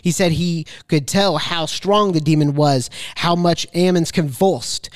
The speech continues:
Two police officers who had kept in touch with Maginot since the home inva-, um, investigation stood nearby in the Ammon's,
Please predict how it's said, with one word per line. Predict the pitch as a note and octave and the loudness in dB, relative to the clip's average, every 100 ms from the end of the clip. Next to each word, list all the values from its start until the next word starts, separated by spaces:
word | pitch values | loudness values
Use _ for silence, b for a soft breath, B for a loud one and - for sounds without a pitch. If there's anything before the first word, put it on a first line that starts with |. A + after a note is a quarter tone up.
| B B | B B
Two | - A3 G3+ | 0 2 2
police | - F3+ G#3 G3+ | -2 -2 -2 0
officers | D#3+ C#3+ - D3+ C3 B B | 0 -2 -2 -2 -2 B B
who | F3+ F3 | 0 0
had | D3 | 0
kept | G3 F3+ | -2 -2
in | E3+ | -8
touch | - G#3+ - | -4 -4 -4
with | F#3+ | -6
Maginot | F3 F3 E3+ F3+ F3 E3+ F3 - | -6 -4 -4 -2 -2 -2 -6 -10
since | - G#3+ A3+ | -2 -2 -2
the | - F3 | -2 0
home | E3+ E3 | 2 0
inva-, | D#3 D3+ D#3 D#3 D#3 | 0 0 0 0 0
um, | D3+ C#3+ - | 0 0 0
investigation | E3+ D#3+ - D3+ D3+ D3 E3 D3+ D3 B B B B B - _ _ - | 2 0 0 0 0 2 0 0 -2 B B B B B -20 _ _ -14
stood | - - G#3+ G3+ C#3+ | -10 0 4 4 4
nearby | E3 F3+ E3+ E3+ D3+ | 4 4 2 0 0
in | E3+ F3+ E3 | 0 2 0
the | - | 0
Ammon's, | F3+ F3+ E3 D3+ - | 2 2 2 -2 -4